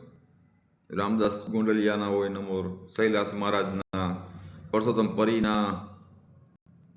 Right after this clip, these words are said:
તો આપણે એને પૂછી શકીએ એમ. હું પૂછી લઉં કે "ભાઈ, આ વસ્તુ શું છે?" એમ. ઓલું વાયક બોલે ને,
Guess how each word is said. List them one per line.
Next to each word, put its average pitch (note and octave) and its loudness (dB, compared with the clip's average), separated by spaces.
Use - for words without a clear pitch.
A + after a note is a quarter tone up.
તો A#2 -2
આપણે A2+ 0
એને C3+ 2
પૂછી B2 0
શકીએ G2+ -2
એમ. F#2+ -2
હું A#2 2
પૂછી G#2+ -2
લઉં F2+ 2
કે F2 0
"ભાઈ, F#2 2
આ F#2 0
વસ્તુ F#2 -2
શું F2 0
છે?" D#2 -4
એમ. D2 -8
ઓલું G2+ 10
વાયક A#2+ 10
બોલે D3+ 6
ને, B2 -2